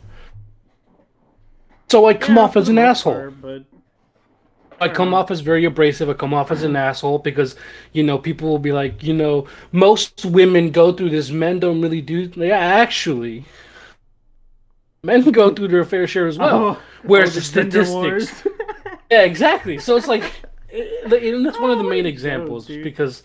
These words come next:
Speaker 2: What a
Speaker 1: because, you
Speaker 2: joke.
Speaker 1: know, right now everybody's trying to be sensible. Everybody's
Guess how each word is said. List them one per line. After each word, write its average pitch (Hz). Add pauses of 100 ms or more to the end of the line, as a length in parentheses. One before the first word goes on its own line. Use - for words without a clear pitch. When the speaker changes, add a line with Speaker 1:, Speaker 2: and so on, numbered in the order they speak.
(260)
Speaker 2:
What 180
a 170
Speaker 1:
because, 170
you 196
Speaker 2:
joke. 185
Speaker 1:
know, -
right 175
now 160
everybody's 147
trying 147
to 139
be 127
sensible. 127
Everybody's 131